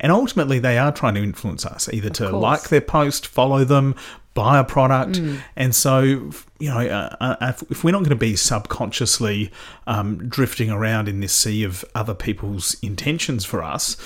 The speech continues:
Speaker 1: then we've gotta be aware of the sneaky strategies they're using.
Speaker 2: So just, yeah, look at things with a critical eye. And that's something, that's one of the units you teach, isn't it, in the Healthy Minds program?
Speaker 1: It is.
Speaker 2: Yeah. In,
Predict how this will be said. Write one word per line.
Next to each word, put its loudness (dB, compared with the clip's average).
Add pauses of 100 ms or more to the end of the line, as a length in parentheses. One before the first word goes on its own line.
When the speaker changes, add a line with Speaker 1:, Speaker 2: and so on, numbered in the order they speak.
(340)
Speaker 1:
then 0
we've -2
gotta 2
be 0
aware 2
of 2
the -4
sneaky 0
strategies -4
they're -4
using. -4 (500)
Speaker 2:
So 2
just, -2 (260)
yeah, 4
look 4
at -2
things 0
with -4
a -6
critical -2
eye. -2 (440)
And 4
that's 2
something, -2
that's 0
one 4
of -2
the -2
units -2
you -6
teach, -2
isn't -4
it, -8
in -4
the -4
Healthy -4
Minds -4
program? -4
Speaker 1:
It -2
is. -2
Speaker 2:
Yeah. -6 (880)
In, 4